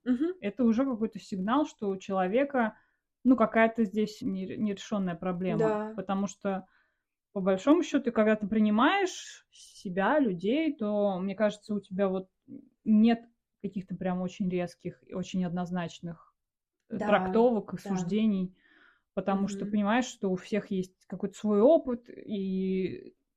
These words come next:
Speaker 2: своя жизнь, и много нюансов может
Speaker 1: Да.
Speaker 2: быть, что не вот все черное и белое, а что
Speaker 1: Мгм.
Speaker 2: там много-много вс-,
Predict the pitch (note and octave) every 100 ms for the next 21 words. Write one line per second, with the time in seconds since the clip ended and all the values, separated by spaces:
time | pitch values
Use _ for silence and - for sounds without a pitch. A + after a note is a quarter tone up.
0 | _ - G#3 G3 G3+ F#3+ A3+ D#4+ C#4 B3+
1 | - G#3 G#3+ A3 G3 G3 G#3 C#4 F4 E4+
2 | - C#4+ C#4 C4 A#3+ A3+ G#3+ A3+ A3+ -
3 | G#3+ G#3+ G#3+ D4 - A3+ - A3 G#3 G3+
4 | F#3+ F#3 C#4 D#4 G3+ F#3 C4+ C4+ C#4 F3+
5 | F3+ F3 F#3 F#3+ G#3+ G#3 F#3 F#3 F#3+ F3
6 | - -